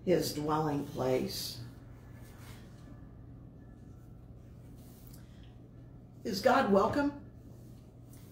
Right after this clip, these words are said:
Is God welcome to come into your heart and into your house? Will he come?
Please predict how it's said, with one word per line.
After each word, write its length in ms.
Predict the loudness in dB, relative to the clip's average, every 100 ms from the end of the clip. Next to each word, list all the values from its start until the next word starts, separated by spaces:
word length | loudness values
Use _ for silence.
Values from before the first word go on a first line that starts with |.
| -16 -16 -16 -16 -16 -16 -16 -14 -14 -14 -14 -14 -14 -14 -14 -10 2
Is 180 | 2
God 320 | 6 4 6 8
welcome 580 | 8 8 4 2 2 -4 -14 -16 -16 -16 -16 -16 -16 -6
to 100 | -4
come 320 | -2 4 8
into 220 | 10 10
your 320 | 6 6 6
heart 640 | 6 2 4 4 4 -2 -10 -12 -16 -16 -16 -6
and 80 | 4
into 220 | 8 8
your 280 | 6 6 6
house? 720 | 6 4 4 4 0 -6 -8 -10 -14 -14 -14 -14 -14 -14 -14 -14 -14 -4
Will 260 | 8 10 12
he 280 | 10 8 8
come? 800 | 0 2 6 8 8 6 4